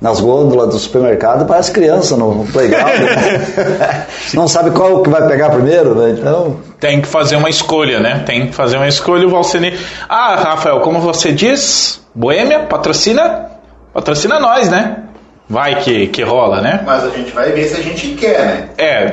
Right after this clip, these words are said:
Speaker 2: claro, a
Speaker 3: É
Speaker 2: gente,
Speaker 3: assim,
Speaker 2: o
Speaker 3: é.
Speaker 2: nosso departamento comercial vai avaliar se ela tem competência pra entrar na nossa grade, né?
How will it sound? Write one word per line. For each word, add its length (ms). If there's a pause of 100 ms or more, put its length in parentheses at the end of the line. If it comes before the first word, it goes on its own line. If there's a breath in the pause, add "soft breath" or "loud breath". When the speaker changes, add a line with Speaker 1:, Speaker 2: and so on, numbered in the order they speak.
(140)
Speaker 2:
claro, 380
a 40
Speaker 3:
É 40
Speaker 2:
gente, 300
Speaker 3:
assim, 40
Speaker 2:
o 120
Speaker 3:
é. 80
Speaker 2:
nosso 320
departamento 560
comercial 400
vai 120
avaliar 800
se 140
ela 140
tem 200
competência 840
pra 100
entrar 260
na 60
nossa 300
grade, 420
né? 240